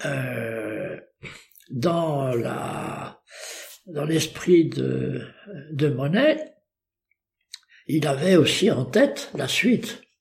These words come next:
La suite. Et, euh, la suite était politique. Et c'est tellement vrai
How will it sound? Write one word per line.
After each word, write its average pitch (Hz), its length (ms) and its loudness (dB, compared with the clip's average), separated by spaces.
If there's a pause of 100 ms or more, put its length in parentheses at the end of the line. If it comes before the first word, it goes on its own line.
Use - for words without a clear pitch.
(1040)
La - 120 -2
suite. 175 540 0 (920)
Et, 143 640 4
euh, - 680 -6 (600)
la 127 80 -6
suite 208 340 4
était - 220 0
politique. 156 720 0 (1000)
Et 139 480 0
c'est 151 180 -4
tellement 135 360 0
vrai 220 420 2